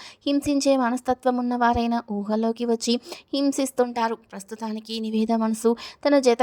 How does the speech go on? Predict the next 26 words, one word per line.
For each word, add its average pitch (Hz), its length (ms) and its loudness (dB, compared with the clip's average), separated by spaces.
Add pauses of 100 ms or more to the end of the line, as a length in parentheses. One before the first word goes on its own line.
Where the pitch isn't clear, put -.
(120)
ఎవరు 233 320 4
అని 233 260 2
అనుకుంటూ 226 520 0
ఉంది. 226 240 0 (300)
ఇంటి 226 220 0
దగ్గర 226 300 2 (140)
ఎదురు 226 300 2
చూస్తున్న 226 360 0 (100)
సునీత, 226 380 -2 (400)
"అబ్బా, 214 260 0 (220)
బాబాయ్ 202 440 2
ఎంత 214 200 -2
చక్కగా 226 440 -2
మాట్లాడారు, 226 580 2 (320)
ఇంతవరకు 262 480 0
తన 247 180 -6
మనసులో 226 440 0
ఉన్న 233 200 0 (200)
లేనిపోని 233 720 0 (380)
అనుమానాలు 233 560 -4
కూడా 220 320 -8
తీరిపోయాయి." 226 720 -8 (320)
వీడియో 277 220 4
చూసే 262 300 4
ముందు 247 280 2
ప్లీజ్ 240 360 0